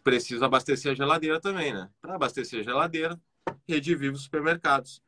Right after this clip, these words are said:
Baixe o Clube Rede Vivo, agora, aplicativo exclusivo da Rede Vivo, e ganhe descontos também exclusivos todos os dias. O VidaCard, porque aí é assim, é o seguinte, né? É, reformou a casa, abasteceu o carro,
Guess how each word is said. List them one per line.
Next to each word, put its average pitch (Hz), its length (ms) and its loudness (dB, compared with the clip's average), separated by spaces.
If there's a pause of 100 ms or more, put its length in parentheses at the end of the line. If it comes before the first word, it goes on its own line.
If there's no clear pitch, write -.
(240)
Baixe 160 400 2
o 156 60 -10
Clube 147 280 -8
Rede 147 240 -8
Vivo, 139 440 -4
agora, 120 480 2
aplicativo 131 640 -8
exclusivo 160 680 -2
da 135 100 0
Rede 120 240 -8
Vivo, 139 320 -4 (260)
e 156 100 0
ganhe 135 260 2
descontos 139 680 -2
também 165 480 4
exclusivos 131 680 -4 (320)
todos 160 400 4
os 170 160 2
dias. 90 480 -4 (480)
O 185 120 2
VidaCard, 180 840 4 (100)
porque 170 240 -12
aí 202 140 -2
é 233 120 -8
assim, 254 220 -8
é 214 60 0
o 220 80 -4
seguinte, 135 420 -6
né? 101 260 -6 (220)
É, 107 220 0
reformou 143 480 0
a 151 60 6
casa, 180 280 2
abasteceu 135 480 -4
o 135 60 -8
carro, 165 460 -2